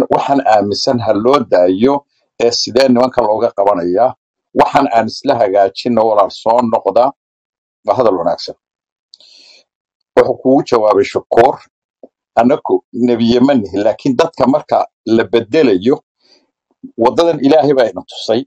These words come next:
waa inaan example ka qaadanno." Yacni, dadku markay jaranjaro, meel jaranjaro ah ka laalaadaan, ee lumaan, ee ka lumaan cadaaladii, ee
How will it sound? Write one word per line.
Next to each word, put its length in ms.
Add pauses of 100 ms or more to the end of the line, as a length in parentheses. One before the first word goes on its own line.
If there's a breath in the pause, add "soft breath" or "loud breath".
(140)
waa 200
inaan 220
example 460
ka 140
qaadanno." 460 (560 soft breath)
Yacni, 220
dadku 320
markay 320
jaranjaro, 540
meel 240
jaranjaro 440
ah 100
ka 120
laalaadaan, 680
ee 220
lumaan, 540 (600)
ee 140
ka 200
lumaan 440
cadaaladii, 1040
ee 100